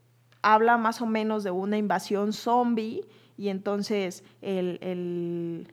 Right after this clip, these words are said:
los padres de nuestro protagonista, el padre más específicamente de nuestro protagonista,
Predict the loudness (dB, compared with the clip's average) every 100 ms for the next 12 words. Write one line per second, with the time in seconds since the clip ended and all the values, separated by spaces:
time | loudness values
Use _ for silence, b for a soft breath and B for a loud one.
0 | _ -4 -2 -2 4 6 8 4 0 -2
1 | -4 -6 -6 -6 -4 -2 0 -2 -2 -2
2 | 2 0 6 8 8 4 2 0 -2 -6
3 | -8 -8 -4 -4 0 0 2 2 0 0
4 | -2 -8 -6 -4 -2 -2 -4 -6 -6 -6